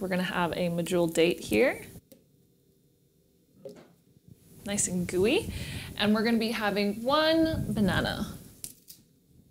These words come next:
Now this is, you can see already that it's starting to have the brown spots in it. That means the sugar of the banana is actually fully developed. That means your body will be able to process it easier.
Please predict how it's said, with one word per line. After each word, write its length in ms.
Now 120
this 180
is, 260
you 140
can 140
see 200
already 280
that 160
it's 120
starting 300
to 80
have 240
the 60
brown 280
spots 380
in 60
it. 100
That 140
means 240
the 40
sugar 400
of 140
the 80
banana 320
is 160
actually 300
fully 280
developed. 460
That 140
means 180
your 80
body 280
will 120
be 180
able 180
to 40
process 540
it 100
easier. 520